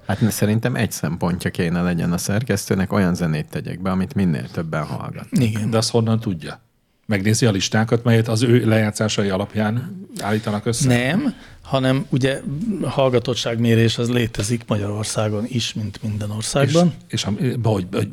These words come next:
Speaker 3: másodperce pontosan lebontva?
Speaker 2: Nem, egyáltalán nem a hallgatottságmérés, az a mai napig egyébként a tévés nézettségmérés is.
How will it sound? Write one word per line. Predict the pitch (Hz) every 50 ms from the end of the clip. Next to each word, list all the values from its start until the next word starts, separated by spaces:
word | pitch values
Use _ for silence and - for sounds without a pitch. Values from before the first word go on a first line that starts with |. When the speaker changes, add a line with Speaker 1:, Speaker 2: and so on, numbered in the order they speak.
| 123 107
Speaker 3:
másodperce | 104 92 - - 110 98 - 101 101 - 107
pontosan | - - 85 80 80 - - - 92
lebontva? | 85 80 78 90 104 107 - - - - _
Speaker 2:
Nem, | - 175 113 98 107 107
egyáltalán | 113 107 98 - 95 110 - - 110 110
nem | 110 110 104
a | 101
hallgatottságmérés, | 110 135 160 180 180 165 165 147 - - 147 135 127 127 123 123 120 120 113 -
az | 127 120
a | 123
mai | 135 139 127 120
napig | 117 120 120 117 131 120
egyébként | 117 113 113 - 117 113 -
a | 117
tévés | 110 - 131 120 113 113 107 -
nézettségmérés | - 123 113 110 110 104 - - 123 113 113 110 110 110 110 110 101 - -
is. | - 143 127 - - -